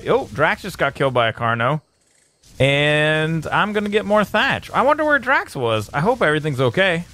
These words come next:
And we're back. Thirty-eight behemoth dinosaur gates, but I gotta show you this, guys. I, I hope the mountain is still all screwed over. You guys should see what we've done here, man. Humans have invaded the island.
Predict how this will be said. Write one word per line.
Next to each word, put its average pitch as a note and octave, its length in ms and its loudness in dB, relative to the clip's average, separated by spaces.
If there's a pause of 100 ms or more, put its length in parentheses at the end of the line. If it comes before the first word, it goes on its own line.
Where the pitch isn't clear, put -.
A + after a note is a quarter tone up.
(840)
And A#3+ 240 2
we're C#4 140 4
back. C#4 500 0 (760)
Thirty-eight A#3 760 2
behemoth G#3 560 -2
dinosaur G#3 500 2
gates, F3+ 260 2
but F3 120 0
I E3+ 60 4
gotta F3 160 2
show D#3+ 180 0
you D3 160 2
this, A#2+ 180 -2
guys. A2 340 0
I, B2 140 -2 (180)
I C3 100 0
hope F3+ 220 -2
the D3 80 -4
mountain B2 300 0
is A2 100 -4
still A#2+ 220 2
all G#2+ 160 2
screwed A2+ 360 -2
over. A2 280 2 (220)
You C4+ 160 4
guys D#4+ 200 2
should A#3+ 140 -8
see C4 300 0
what A3+ 180 6
we've G#3+ 200 -2
done G#3 220 2
here, G3 160 2
man. E3+ 360 0 (280)
Humans C4+ 460 4
have A#3 160 0
invaded G3 480 0
the D#3+ 140 -2
island. D3+ 460 -2